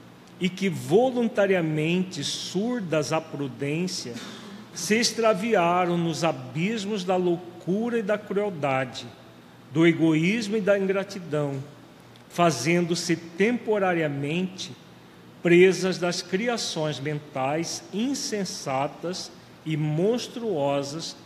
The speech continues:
que para si mesmas teceram. Então aqui a, a Silas continua e coloca várias,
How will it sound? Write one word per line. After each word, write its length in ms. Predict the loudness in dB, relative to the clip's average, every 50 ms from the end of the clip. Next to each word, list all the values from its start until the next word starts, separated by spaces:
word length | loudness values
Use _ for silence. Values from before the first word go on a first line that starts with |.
| -20 -20 -20 -20 -20 -8
que 140 | -6 -6
para 400 | -6 -4 -2 0 0 2 2 0
si 320 | -2 -4 -6 -6 -6 -6 -4
mesmas 760 | -2 -2 0 0 0 0 -2 -4 -6 -8 -8 -10 -10 -12 -14 -16 -20 -20 -20 -18 -12
teceram. 520 | -8 -8 -8 -8 -8 -10 -10 -10 -10 -12 -14 -16 -18 -20 -20 -20 -20 -20 -20 -20 -20 -20 -20 -20 -20 -20 -20 -20 -20 -20 -20 -20 -20 -20 -20 -20 -18 -8
Então 140 | -4 -2 -2
aqui 220 | -2 -2 0 2 2
a, 100 | 4 2 2 0 0 0 2 2 2 2
a 60 | 0
Silas 460 | -2 -4 -2 -2 0 0 0 -2 -2
continua 640 | -4 -4 -4 -4 -4 -4 -2 -2 0 0 2 2 0
e 40 | 0
coloca 600 | 0 -2 0 2 2 2 2 2 0 0 -2 -2
várias, 880 | -2 -4 -4 -2 0 0 0 0 0 -2 -4 -4 -4 -6 -8 -10 -12